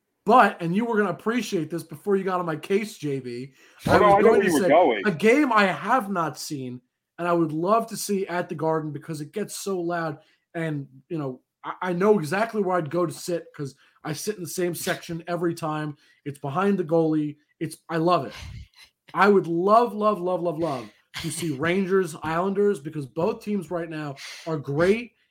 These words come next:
Speaker 1: It is physical. It is demanding right now against those two teams. It would be, you know, as intense as it could get.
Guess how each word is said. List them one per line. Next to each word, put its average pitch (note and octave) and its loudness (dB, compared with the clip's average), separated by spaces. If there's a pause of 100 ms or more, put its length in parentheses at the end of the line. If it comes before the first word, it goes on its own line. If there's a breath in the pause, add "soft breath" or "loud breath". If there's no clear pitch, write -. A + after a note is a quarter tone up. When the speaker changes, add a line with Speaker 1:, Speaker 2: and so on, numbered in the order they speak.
Speaker 1:
It D#3+ -4
is D#3 -4
physical. G#3+ -2 (240 soft breath)
It D#3 -4
is C3+ -8
demanding F#3+ -4
right G#3 -4
now G#3 -2
against G3+ -6
those G3 -2
two G3+ -4
teams. F#3 -12 (340 soft breath)
It G#3 2
would F#3 4
be, D#3+ -2
you E3 -6
know, C3+ -6 (400)
as D3 -6
intense F3+ -4
as F3+ -6
it E3 -8
could C#3+ -10
get. E3+ -4